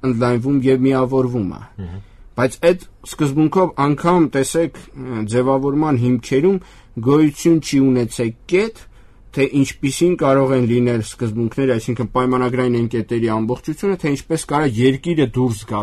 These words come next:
Speaker 1: տարածքից։
Speaker 2: Մհմ։
Speaker 1: Միասնական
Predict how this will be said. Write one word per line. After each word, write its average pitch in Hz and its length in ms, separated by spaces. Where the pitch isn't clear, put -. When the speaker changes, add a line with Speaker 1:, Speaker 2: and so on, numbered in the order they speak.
Speaker 1:
տարածքից։ 101 680
Speaker 2:
Մհմ։ 92 180
Speaker 1:
Միասնական 143 600